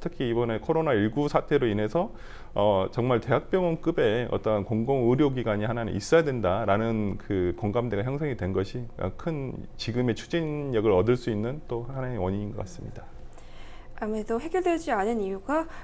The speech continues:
Speaker 2: 의대 정원 확대에 대한 의료계의 반발, 또한
Speaker 1: 네.
Speaker 2: 지자체 역시 구체적인 방안이 부족했다,
Speaker 1: 네네.
Speaker 2: 이렇게 설명을 해주셨습니다. 이렇듯 전남의 의과대학 부재로 인해서 발생하는 문제점은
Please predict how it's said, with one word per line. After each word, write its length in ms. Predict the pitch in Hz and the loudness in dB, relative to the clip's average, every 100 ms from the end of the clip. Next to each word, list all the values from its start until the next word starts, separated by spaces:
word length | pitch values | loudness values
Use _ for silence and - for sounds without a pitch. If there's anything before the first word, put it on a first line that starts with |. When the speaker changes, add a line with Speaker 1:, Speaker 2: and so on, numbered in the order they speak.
| - | -4
Speaker 2:
의대 360 | 220 320 330 320 | -2 0 2 0
정원 300 | 311 254 254 | 0 -2 -4
확대에 720 | - - 269 233 226 214 202 | -6 -8 -4 -2 -2 -4 -6
대한 400 | 180 170 185 214 | -8 -8 -8 -8
의료계의 680 | 180 196 269 269 247 214 247 | -6 -4 -2 -4 -4 -4 -4
반발, 520 | 220 170 170 196 160 - - - | -6 -10 -8 -6 -6 -10 -12 -12
또한 300 | - 208 226 | -4 -2 0
Speaker 1:
네. 60 | 240 | -2
Speaker 2:
지자체 680 | - 226 294 294 - 247 214 | -2 0 -2 -2 -4 -2 -2
역시 460 | 160 - - 240 | -4 -8 -4 -4
구체적인 440 | 214 - 269 247 240 | -4 -8 -8 -6 -6
방안이 360 | 202 185 196 | -8 -10 -10
부족했다, 540 | 202 - - 196 - 214 - | -10 -12 -12 -10 -8 -6 -4
Speaker 1:
네네. 200 | - 92 | 0 0
Speaker 2:
이렇게 280 | - 247 269 | 0 0 -2
설명을 440 | 269 294 269 220 240 | -2 -4 -4 -4 -6
해주셨습니다. 760 | - 190 - 165 147 175 170 - - - - - | -8 -10 -12 -12 -8 -6 -6 -8 -12 -12 -12 -8
이렇듯 560 | 247 302 - 302 285 277 | -2 0 0 2 2 2
전남의 500 | - 214 302 311 285 | 0 0 2 0 0
의과대학 580 | 208 - 349 339 320 320 | -4 -2 -2 0 -2 -6
부재로 380 | - 269 269 | -8 -6 -6
인해서 460 | 254 220 202 277 294 | -4 -6 -6 -8 -8
발생하는 500 | - - 240 233 240 | -10 -12 -10 -8 -8
문제점은 640 | 185 196 285 247 196 180 170 | -8 -10 -10 -10 -10 -10 -12